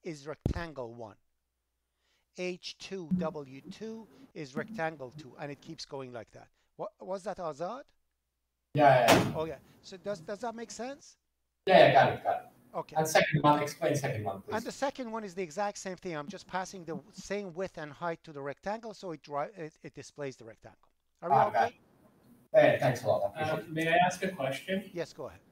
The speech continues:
Speaker 3: Uh, for scanf, where you do comma separated, if you, so what happens if they don't put a comma?
Speaker 1: Uh, it's gonna go,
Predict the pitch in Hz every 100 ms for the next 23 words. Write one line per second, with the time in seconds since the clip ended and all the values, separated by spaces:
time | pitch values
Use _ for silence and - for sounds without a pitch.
0 | _ _ _ - 156 156 151 156 160 -
1 | 180 202 151 151 160 151 139 139 139 131
2 | - 127 135 - 120 - 135 151 170 180
3 | 180 - - 147 147 143 - - 175 180
4 | 175 - - 160 165 175 180 196 196 202
5 | 175 - 147 139 139 135 123 - - -
6 | 107 104 - - _ _ _ _ _ -
7 | _ 131 131 131 - - 151 135